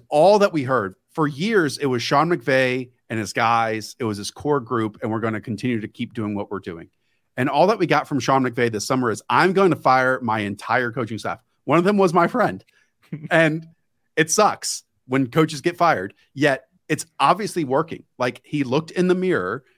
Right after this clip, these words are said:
Speaker 1: and said, "Okay, am I really gonna run this back with basically three players in Matthew Stafford, Cooper Kupp, and Aaron Donald? I am, and I'm gonna coach my ass off."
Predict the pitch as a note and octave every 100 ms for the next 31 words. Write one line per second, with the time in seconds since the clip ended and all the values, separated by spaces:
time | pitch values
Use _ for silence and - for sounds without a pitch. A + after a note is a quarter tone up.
0 | _ C3 A#2 D3 B2+ - B2+ C3+ G#2+ C3
1 | C3+ A#2+ D3+ F#3 F#3 C#3 C3+ C#3 A#2+ B2
2 | A#2+ B2 A#2 A#2 A2 G#2 A#2+ A#2+ A2+ -
3 | G2 F#2+ - E2+ - - - _ _ _
4 | C3+ B2 A#2 A2+ _ _ _ - G#2+ A#2+
5 | D#3+ - C#3 B2+ C3+ C3 - _ - B2
6 | C3+ B2 A#2+ A#2 - - _ _ - A#2+
7 | B2 A2 A2+ A#2 B2+ D#2 - _ _ _
8 | _ _ _ _ C3+ D3+ F#3+ G#3 A#2+ D3+
9 | _ - B2+ G3 G#3+ E3 C#3+ D3+ - -
10 | A#2 A2 B2 G2+ F#2 - - -